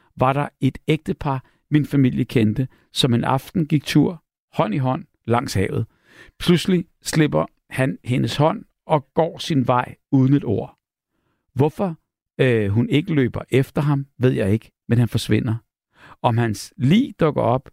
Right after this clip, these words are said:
husker jeg ikke, men han dukker i hvert fald aldrig op i live. Mærkelig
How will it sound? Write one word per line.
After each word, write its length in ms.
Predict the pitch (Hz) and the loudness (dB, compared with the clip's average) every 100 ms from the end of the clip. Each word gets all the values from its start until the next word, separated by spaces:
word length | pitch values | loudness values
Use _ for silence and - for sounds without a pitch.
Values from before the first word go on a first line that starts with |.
| - | -4
husker 340 | 143 - - | -4 -2 -4
jeg 120 | 104 | -2
ikke, 240 | 98 107 _ _ _ _ _ - | -4 -6 _ _ _ _ _ 0
men 180 | 123 | 0
han 160 | 117 131 | 2 -2
dukker 320 | 135 127 120 | 0 -2 -2
i 60 | 131 | -4
hvert 260 | 113 135 | -2 -2
fald 220 | - 135 - - | -2 -4 -4 -4
aldrig 360 | 107 131 135 117 | 0 0 0 0
op 180 | 107 | 2
i 20 | 117 | 2
live. 420 | 101 95 98 113 _ _ _ _ _ _ | 2 2 0 -2 _ _ _ _ _ _
Mærkelig 540 | 110 135 147 - 165 | 2 2 0 -2 -6